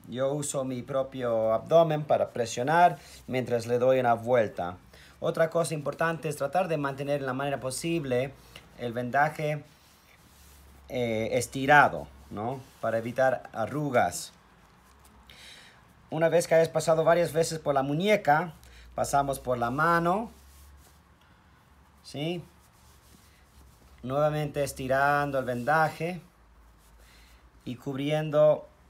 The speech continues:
la palma y el,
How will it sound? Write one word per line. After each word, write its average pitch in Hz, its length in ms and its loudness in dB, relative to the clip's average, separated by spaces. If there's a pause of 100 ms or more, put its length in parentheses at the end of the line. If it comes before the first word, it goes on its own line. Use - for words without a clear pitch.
(300)
la 120 300 0
palma 165 640 4 (580)
y 147 280 -4
el, 117 340 -6